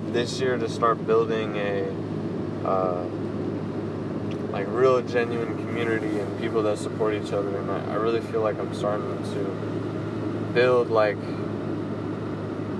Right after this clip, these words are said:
my own, uh, circle of people that I can rely on. But although I, I, um,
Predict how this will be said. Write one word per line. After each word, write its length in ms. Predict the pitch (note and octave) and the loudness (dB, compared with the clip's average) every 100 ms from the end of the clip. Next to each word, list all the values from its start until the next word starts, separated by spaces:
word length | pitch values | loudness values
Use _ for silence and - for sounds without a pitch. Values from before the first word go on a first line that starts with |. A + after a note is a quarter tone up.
| - - | -4 -2
my 200 | G#2 A2 - | 2 2 2
own, 1500 | A2 A#2 A2+ A2+ A2 G#2+ G#2 G2+ - G#2 - - - - - | 2 2 2 0 -2 -4 -4 -4 -4 -4 -4 -4 -4 -4 -2
uh, 560 | G#2 G2+ G2 F#2 F2+ F#2 F#2 G2+ - - - - - | 0 2 0 -2 -2 -4 -4 -4 -4 -4 -4 -4 -4
circle 440 | - B2 A#2 A2+ | 0 2 4 2
of 120 | G#2+ - | 2 0
people 260 | A2+ A#2 | -2 0
that 120 | G#2+ G#2 | 2 0
I 80 | |
can 160 | G2+ G2+ | 0 -2
rely 380 | G2 G2+ G#2 G#2 | 0 2 4 4
on. 300 | G2+ G#2 - - - - - - - - - - D#3 D#3+ - - - - | 2 0 -2 -4 -4 -4 -4 -4 -4 -4 -4 -4 -2 -2 -4 -4 -4 4
But 340 | C#3 C3+ - | 6 6 4
although 540 | - A2+ B2 B2 A#2+ A#2+ | 4 6 6 8 8 8
I, 160 | A2+ G#2+ | 6 4
I, 460 | - A2 A2 A2 G2+ | 4 4 4 2 0
um, 280 | G2 F#2+ | 0 -2